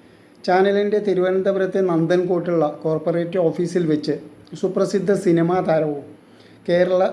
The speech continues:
ചലച്ചിത്ര അക്കാദമി ചെയർമാനുമായ ശ്രീ പ്രേംകുമാർ അവർകൾ നിർവഹിക്കുകയുണ്ടായി. പ്രസ്തുത സന്ദർഭത്തിൽ എനിക്ക്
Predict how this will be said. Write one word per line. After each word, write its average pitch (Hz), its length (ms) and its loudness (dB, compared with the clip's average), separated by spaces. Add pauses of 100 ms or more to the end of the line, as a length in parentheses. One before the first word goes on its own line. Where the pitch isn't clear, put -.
(120)
ചലച്ചിത്ര 165 460 -2
അക്കാദമി 165 500 0
ചെയർമാനുമായ 151 600 0 (280)
ശ്രീ 165 260 0 (160)
പ്രേംകുമാർ 156 580 0
അവർകൾ 151 300 2 (160)
നിർവഹിക്കുകയുണ്ടായി. 143 840 0 (880)
പ്രസ്തുത 196 380 2 (380)
സന്ദർഭത്തിൽ 190 600 2
എനിക്ക് 180 280 0